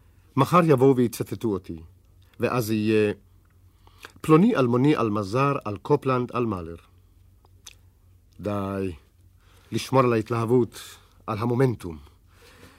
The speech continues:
מאלר מלחין הבדידות, מאלר מלחין שאמר לבנות עולם שלם של הרגש באמצעות המוזיקה.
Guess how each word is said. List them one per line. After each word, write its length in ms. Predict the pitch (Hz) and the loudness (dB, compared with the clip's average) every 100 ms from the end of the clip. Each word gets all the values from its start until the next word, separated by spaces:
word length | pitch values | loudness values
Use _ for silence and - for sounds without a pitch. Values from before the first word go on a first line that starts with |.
| _ _ - - - _ _ _ _ - _ - - - - - - - - | _ _ -20 -20 -20 _ _ _ _ -20 _ -20 -20 -18 -18 -18 -18 -16 -6
מאלר 460 | 110 139 135 139 | 0 4 4 4
מלחין 500 | 131 117 104 - 123 | 2 0 -2 -2 -2
הבדידות, 560 | 117 107 110 123 135 - - - - _ _ - | -2 -4 -4 -4 -6 -10 -20 -20 -20 _ _ -8
מאלר 460 | 113 127 120 120 117 113 _ - | -2 0 0 0 -4 -10 _ -8
מלחין 500 | 113 110 95 139 123 | -4 -4 -4 -2 -2
שאמר 380 | 110 - 104 117 | -2 -6 -4 -4
לבנות 340 | 107 104 117 | -4 -6 -6
עולם 280 | - 110 120 | -4 -4 -4
שלם 340 | 110 117 113 110 | -6 -6 -4 -6
של 180 | - | -8
הרגש 380 | 104 107 110 104 | -8 -6 -8 -8
באמצעות 380 | 107 104 113 107 | -6 -6 -6 -6
המוזיקה. 460 | 104 107 87 - | -6 -6 -10 -14